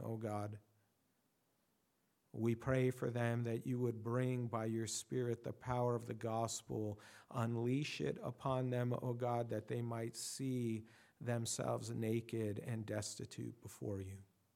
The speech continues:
Strip them of their robes, strip them of their places of high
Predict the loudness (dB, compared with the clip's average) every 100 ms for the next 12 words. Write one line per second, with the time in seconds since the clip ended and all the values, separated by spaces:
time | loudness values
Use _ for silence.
0 | _ _ _ _ _ _ _ _ _ _
1 | _ _ _ _ -14 0 0 2 4 4
2 | 4 2 2 2 2 4 4 2 0 -6
3 | -8 -12 -20 _ _ _ -20 _ _ _
4 | _ _ _ -6 0 0 2 2 2 2
5 | 2 2 2 2 2 0 -2 -2 -4 0
6 | 2 4